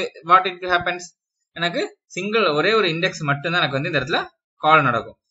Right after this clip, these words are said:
So அந்த ஒரே ஒரு index call நடக்கும்போ ஆ-, ஆட்டோமேட்டிக்கா எனக்கு வந்து ஹை ஆப்டிமைஸ்டா இருக்கும். So in addition to this எனக்கு என்ன நடக்கும்? இந்த, இது கூட இல்லாம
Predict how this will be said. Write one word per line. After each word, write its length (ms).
So 100
அந்த 140
ஒரே 160
ஒரு 120
index 280
call 200
நடக்கும்போ 320
ஆ-, 280
ஆட்டோமேட்டிக்கா 480
எனக்கு 180
வந்து 160
ஹை 180
ஆப்டிமைஸ்டா 520
இருக்கும். 240
So 160
in 160
addition 340
to 200
this 300
எனக்கு 220
என்ன 120
நடக்கும்? 300
இந்த, 140
இது 120
கூட 160
இல்லாம 300